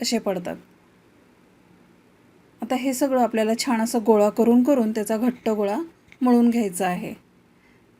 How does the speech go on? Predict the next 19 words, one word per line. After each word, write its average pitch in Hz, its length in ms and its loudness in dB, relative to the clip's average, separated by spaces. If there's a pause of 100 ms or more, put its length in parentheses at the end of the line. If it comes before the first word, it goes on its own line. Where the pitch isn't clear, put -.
(1500)
अजिबात 277 400 -2
आपल्याला 240 300 0
याला 233 220 0
जोर 220 280 0
द्यायचं 208 380 -4
नाही 208 240 -8
आहे 220 120 -10 (320)
किंवा 233 200 2
कुठे 262 300 -2
कुटूनही 262 560 0
घ्यायचं 202 380 2
नाही 190 220 -6
आहे, 226 100 -6 (360)
म्हणजे 220 200 -2
त्याचे 214 320 -2
लेयर्स 214 320 -4 (140)
जसेच्या 220 420 -2 (100)
तसे 214 220 0
राहतात. 202 340 -4